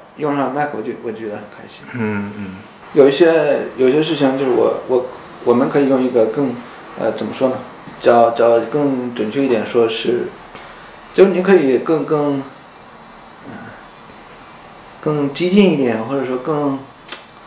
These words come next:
Speaker 1: 按照你自己的想法去做一些事情。
Speaker 2: 嗯。
Speaker 1: 尽管这个事情可能挺蠢，或者说它，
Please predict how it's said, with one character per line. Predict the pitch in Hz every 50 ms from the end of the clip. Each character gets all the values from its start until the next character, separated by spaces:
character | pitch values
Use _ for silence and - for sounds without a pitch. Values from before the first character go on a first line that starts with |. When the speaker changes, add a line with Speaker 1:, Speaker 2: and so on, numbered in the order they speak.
| - - - - - -
Speaker 1:
按 | - 226
照 | 254 240
你 | 170
自 | - 233
己 | 214
的 | 196 208
想 | - - 151
法 | 175 143
去 | 123 -
做 | - 196 214
一 | 190 135
些 | 120 110
事 | - 101
情。 | 92 92 - - - - - 120
Speaker 2:
嗯。 | 120 123 120 117 117 117 120 120 - - - - - - - - - - - - - - - - - - - - - - -
Speaker 1:
尽 | - 170
管 | 190 190
这 | 208
个 | 202 185
事 | 190 185
情 | 180 175
可 | 165 135
能 | 131 143 139
挺 | - 135 143 156
蠢， | - - - - -
或 | 117 123
者 | 127 120
说 | 123 131 127 - - - - - - -
它， | - 135 131 135 127 131 131